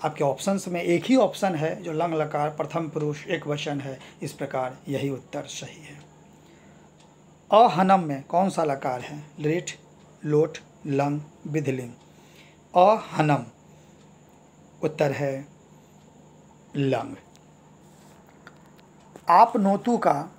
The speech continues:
मूल धातु क्या है? नृ, आप, आत, अन। आपनोति उत्तर है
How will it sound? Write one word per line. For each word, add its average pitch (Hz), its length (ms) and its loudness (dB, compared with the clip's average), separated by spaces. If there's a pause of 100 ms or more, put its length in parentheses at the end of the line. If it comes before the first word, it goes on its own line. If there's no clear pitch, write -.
(220)
मूल 196 280 6
धातु 151 380 -2
क्या 143 200 -4
है? 127 280 -8 (460)
नृ, 147 320 -2 (480)
आप, 151 360 -2 (300)
आत, 147 340 -4 (300)
अन। 151 220 2 (640)
आपनोति 156 1000 0 (1300)
उत्तर 160 300 -2
है 156 320 -2